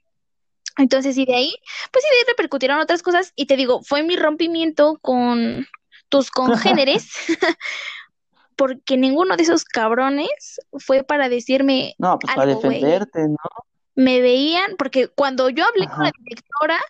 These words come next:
Speaker 1: ajá, cuando yo hablé con, ah, no, con esta vieja, con la orientadora, estaban ahí varios y me vieron y su cara fue de, "Ni pedo,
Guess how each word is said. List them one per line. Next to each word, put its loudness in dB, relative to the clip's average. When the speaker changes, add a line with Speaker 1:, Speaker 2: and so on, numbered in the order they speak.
Speaker 1:
ajá, -6
cuando 0
yo 4
hablé 0
con, -2
ah, -14
no, -8
con -2
esta -2
vieja, 0
con 0
la 2
orientadora, 0
estaban -2
ahí -2
varios -2
y -6
me 0
vieron 2
y -2
su -2
cara -2
fue 2
de, -4
"Ni 4
pedo, 0